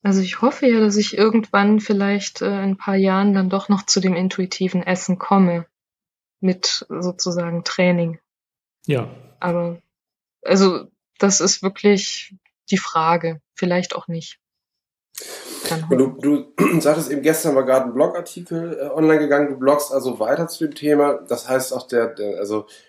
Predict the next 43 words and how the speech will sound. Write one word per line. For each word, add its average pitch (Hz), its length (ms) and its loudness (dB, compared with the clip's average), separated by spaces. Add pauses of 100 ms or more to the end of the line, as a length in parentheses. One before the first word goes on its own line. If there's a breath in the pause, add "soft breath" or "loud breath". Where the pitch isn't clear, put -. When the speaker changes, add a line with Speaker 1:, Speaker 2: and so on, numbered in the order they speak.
(160 soft breath)
Speaker 3:
dein 101 280 2
Angebot 135 540 2
an 113 140 -4
Infos 170 580 -4
zum 113 120 -6
Thema 117 240 4
Diäten 113 400 0
wächst 110 320 0
weiter, 104 340 2
ne? 95 140 -2
Das 120 140 -2
ist 117 100 -8
jetzt 120 180 -2
nicht 113 200 -6
zu - 100 -4
Ende 131 240 4
mit 117 220 0
dem 98 120 0
Fettlogik-Buch, 127 1000 -2
sondern 101 420 2 (400 loud breath)
wir 104 80 -4
dürfen 110 240 2
die 107 80 0
Fettlogik 113 640 -2
zwei 95 420 2
auch 101 120 2
noch 95 140 0
irgendwann 90 240 0
in 90 120 -4
den 90 120 -2
Bücherregalen 87 540 -2
erwarten, 82 460 -6
oder? 156 320 -2 (640)
Speaker 1:
Ich - 240 -6
glaub, 208 260 -2
Fettlogik 247 600 -2
zwei 214 360 -2
wird's 247 280 0
nicht 262 300 2
geben, 269 440 2
aber 214 540 -2 (320)
ja, 214 480 2
ich 196 140 -6